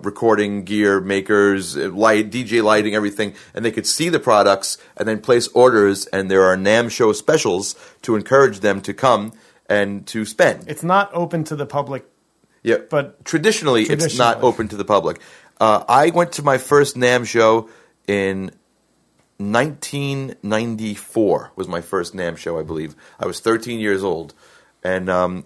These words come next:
Speaker 1: to me, it was the greatest vacation I've ever been on.
Speaker 2: <laughs>
Speaker 1: Uh, and I've been going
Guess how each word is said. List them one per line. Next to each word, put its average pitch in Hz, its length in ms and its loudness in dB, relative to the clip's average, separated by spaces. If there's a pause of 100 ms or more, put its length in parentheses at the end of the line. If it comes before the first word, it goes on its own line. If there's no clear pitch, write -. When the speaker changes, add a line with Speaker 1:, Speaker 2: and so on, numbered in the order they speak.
(300)
Speaker 1:
to 110 100 -6
me, 127 260 0
it - 60 0
was 110 160 0
the 98 80 -4
greatest 107 480 0
vacation 101 640 -4
I've 92 200 -2
ever 95 200 0
been 90 180 0
on. 82 260 -8 (140)
Speaker 2:
<laughs> 170 180 -2 (120)
Speaker 1:
Uh, 95 320 0
and 95 120 0
I've 107 160 2
been 110 140 -6
going 107 520 2